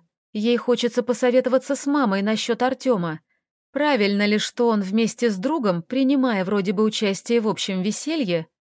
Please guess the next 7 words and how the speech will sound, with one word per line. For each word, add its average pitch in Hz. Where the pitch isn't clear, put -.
напрочь 277
отсутствует? -
«Это 247
нормально, 190
детка», 175
вздохнула 196
мать. 226